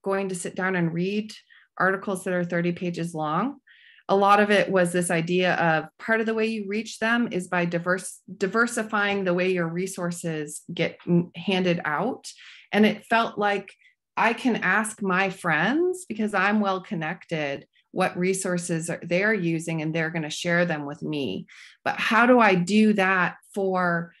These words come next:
um, people who may not be connected in the same way I am? And so crowdsourcing something and trying to keep it free and available is one way to do that.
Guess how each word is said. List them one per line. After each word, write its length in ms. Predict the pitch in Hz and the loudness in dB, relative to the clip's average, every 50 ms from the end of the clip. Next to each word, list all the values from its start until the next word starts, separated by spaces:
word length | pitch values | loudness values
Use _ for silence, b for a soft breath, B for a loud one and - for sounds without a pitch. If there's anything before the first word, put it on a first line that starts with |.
| b b b _ _ _ - | b b b _ _ _ -2
um, 300 | 170 165 160 156 139 - | 0 0 0 -2 -4 -6
people 300 | - 247 214 214 220 214 | -4 -4 -2 -2 -2 -2
who 200 | 220 220 196 190 | 0 0 0 0
may 200 | 185 185 185 185 | 0 0 0 0
not 320 | 185 170 170 151 - 175 | 0 0 0 -2 -4 -6
be 140 | 202 208 196 | -10 -10 -10
connected 560 | - - 185 175 160 160 - - 151 151 156 | -10 -6 -4 -4 -4 -4 -6 -8 -12 -10 -8
in 140 | 147 151 143 | -6 -6 -6
the 80 | 147 | -6
same 280 | 143 - 143 139 139 135 | -6 -6 -6 -4 -4 -4
way 200 | 135 135 131 123 | -4 -2 -2 -2
I 140 | 113 123 - | -2 -2 -4
am? 420 | - - - - - - 175 170 _ B B B B B B B B B | -4 -6 -6 -8 -8 -8 -10 -12 _ B B B B B B B B B
And 240 | 185 190 185 180 175 | 2 4 6 6 6
so 560 | 175 - 190 180 180 175 170 170 - - - _ _ - | 6 6 6 8 8 8 8 6 4 0 -6 _ _ -6
crowdsourcing 880 | - - 247 262 285 302 254 262 - - 240 220 220 214 220 208 196 185 | -2 2 4 4 6 4 4 2 0 2 2 2 2 2 0 0 0 0
something 640 | - 196 190 185 185 190 185 180 175 175 175 170 175 185 | 0 0 -2 -2 -2 -2 0 0 2 2 2 0 0 0
and 160 | 175 175 170 | 0 0 -2
trying 480 | - - 208 202 202 208 208 208 196 | -2 -4 -2 0 0 0 0 0 -4
to 80 | 185 - - - | -8 -10 -16 -14
keep 300 | - - 233 226 214 220 | -10 -8 -6 -6 -4 -4
it 180 | 185 - - - | -4 -4 -6 -8
free 300 | - 208 208 202 190 180 | -6 -2 0 0 2 2
and 100 | 170 160 | 0 0
available 760 | 156 185 202 214 208 208 196 180 175 156 156 147 147 147 B B B B B B B B | 0 0 0 0 2 2 0 -2 -2 -2 -2 -2 -4 -4 B B B B B B B B
is 240 | - 175 170 165 175 | 0 0 0 0 -2
one 400 | 170 165 170 175 175 170 170 170 | -2 -2 0 2 2 4 4 2
way 200 | 170 160 160 160 | 2 0 0 -2
to 120 | 156 156 | -4 -4
do 300 | 147 - 175 185 190 185 | -6 -4 -4 -2 0 0
that. 360 | 160 139 139 139 127 - - | 0 -2 -4 -4 -8 -10 -10